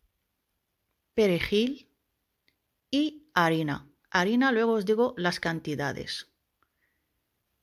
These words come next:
Aquí vamos a necesitar queso, cualquier tipo de queso que tenéis.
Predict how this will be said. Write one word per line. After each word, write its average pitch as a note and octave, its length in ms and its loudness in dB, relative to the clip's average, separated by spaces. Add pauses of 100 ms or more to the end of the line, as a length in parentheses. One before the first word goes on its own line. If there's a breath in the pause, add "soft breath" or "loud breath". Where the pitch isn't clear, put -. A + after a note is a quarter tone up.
(320)
Aquí G3+ 220 0
vamos A#3 200 2
a G#3+ 40 0
necesitar F3+ 500 -2
queso, B3 520 -2
cualquier F#3 360 -2
tipo F3+ 260 -6
de E3 140 0
queso D#3+ 360 -6
que E3 120 -6
tenéis. G#3 640 -2